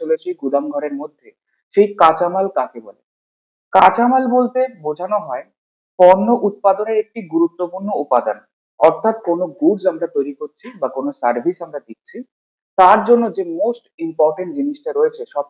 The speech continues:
থেকে গুরুত্বপূর্ণ যে জিনিসটা রয়েছে, যেটা ছাড়া ওই গুডসটা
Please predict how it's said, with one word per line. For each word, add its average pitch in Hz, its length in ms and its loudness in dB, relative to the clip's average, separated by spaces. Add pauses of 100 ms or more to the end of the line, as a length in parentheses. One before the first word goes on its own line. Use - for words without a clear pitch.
থেকে 208 160 -6 (100)
গুরুত্বপূর্ণ 165 460 -2 (100)
যে 127 140 -14
জিনিসটা 127 340 -10
রয়েছে, 123 300 -4 (380)
যেটা 160 220 4 (120)
ছাড়া 156 240 -4 (160)
ওই 175 60 0 (140)
গুডসটা 165 340 -2